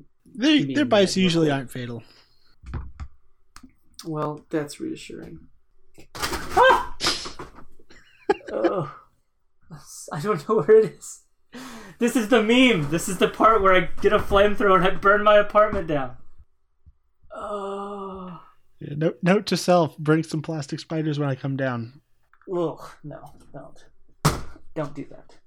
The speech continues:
Speaker 2: I would hate you forever. <laughs> Okay, whatever. Well, I'll have to,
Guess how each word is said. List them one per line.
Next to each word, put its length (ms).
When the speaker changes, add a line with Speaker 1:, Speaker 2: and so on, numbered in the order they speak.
Speaker 2:
I 80
would 140
hate 340
you 60
forever. 360
<laughs> 80
Okay, 360
whatever. 600
Well, 360
I'll 200
have 240
to, 420